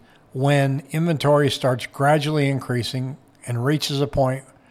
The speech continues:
where it was before all this nonsense started, and that's about thirteen thousand, fourteen thousand homes on the market. I thought maybe we'd start seeing inventory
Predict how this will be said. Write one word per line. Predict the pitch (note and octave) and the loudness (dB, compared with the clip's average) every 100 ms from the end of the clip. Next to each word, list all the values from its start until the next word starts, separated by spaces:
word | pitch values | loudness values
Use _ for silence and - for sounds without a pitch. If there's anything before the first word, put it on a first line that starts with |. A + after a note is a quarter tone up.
| _ _ - | _ _ 0
where | C#3 D3+ | 4 4
it | C#3 | 4
was | C3 B2+ B2 | 0 2 0
before | - _ C3 - C#3+ C#3 C3+ | -6 _ -4 -4 0 4 4
all | B2 | 4
this | A#2+ G#2 | 0 -2
nonsense | C3+ C#3 B2 B2 G#2+ | 0 0 0 -4 -6
started, | - A2+ A2+ A#2+ - - - | -4 -4 -4 -8 -12 -20 -10
and | G#3+ | 2
that's | G#3 F3+ | 4 4
about | E3+ D#3 - | 6 6 6
thirteen | D3 C3+ C#3+ C3 | 0 2 0 0
thousand, | B2+ C3 B2 A#2+ | 0 2 0 -2
fourteen | C3+ C3 - C3 | -2 -2 0 -4
thousand | A2+ A#2+ A#2+ G#2+ | -2 -2 -4 -6
homes | G#2 A#2+ A2 G#2+ - - - - | -6 -6 -6 -10 -14 -20 -20 -8
on | B2 B2 | -4 -2
the | |
market. | A#2 A2+ A2+ - - _ _ - - _ _ _ _ _ _ - | -4 -4 -6 -8 -16 _ _ -20 -20 _ _ _ _ _ _ -4
I | B2 | -4
thought | - - D#3 F3 - | -2 2 4 4 0
maybe | A#2+ A#2+ C3+ F3 F#3 G3 | -4 0 0 0 2 0
we'd | F#3 F#3 | 0 -2
start | - F#3 F#3 F3+ | 0 2 2 2
seeing | - F#3+ F#3 F3+ | -2 0 0 0
inventory | F#3 F#3 D#3 F3 F3+ E3+ | -2 -2 0 2 2 0